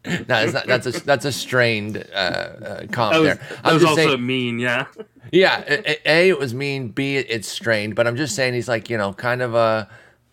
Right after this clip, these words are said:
Speaker 1: back-end guy, doesn't have great skills. He, he has good outings at times, but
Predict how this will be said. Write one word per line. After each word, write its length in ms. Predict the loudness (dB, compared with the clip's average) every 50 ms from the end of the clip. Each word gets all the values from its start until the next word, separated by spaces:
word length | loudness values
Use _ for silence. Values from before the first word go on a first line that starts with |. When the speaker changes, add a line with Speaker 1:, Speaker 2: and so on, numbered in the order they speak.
| _ _ _ _ _ _ _
Speaker 1:
back-end 560 | -6 -2 0 0 0 0 -2 -4 -6 -4 -4 -4
guy, 280 | -2 0 0 0 -2 -2
doesn't 300 | -2 -4 -6 -6 -8 -8
have 220 | -6 -4 -6 -4
great 260 | -4 -6 -6 -6 -6 -10
skills. 600 | -12 -10 -6 -6 -4 -4 -6 -8 -8 -12 -14 -20 _ _ _ _ _ -16
He, 180 | -14 -14 -14 -12
he 200 | -10 -8 -6 -6
has 260 | -4 -4 -4 -4 -4
good 160 | -4 -2 0
outings 320 | 0 0 0 -2 -4 -6 -8
at 140 | -10 -10 -8
times, 340 | -8 -6 -6 -6 -8 -10 -10
but 280 | -8 -8 -8 -8 -8